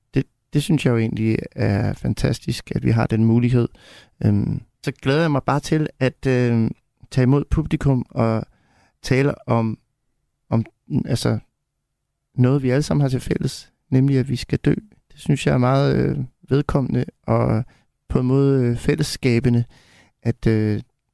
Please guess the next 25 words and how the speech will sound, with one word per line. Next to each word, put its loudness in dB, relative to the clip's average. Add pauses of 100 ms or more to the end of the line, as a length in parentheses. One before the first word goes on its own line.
(120)
man 0
kan -6
sige 2
meget 2
om 0
os -2
mennesker, 0
vi -2
kan -6
være 2
uenige 2
om 2
mange 2
ting, -2
men 2
til -6
syvende 2
og 2
sidst, -6
så -6
skal -2
vi 2
alle 0
sammen -2
dø, 0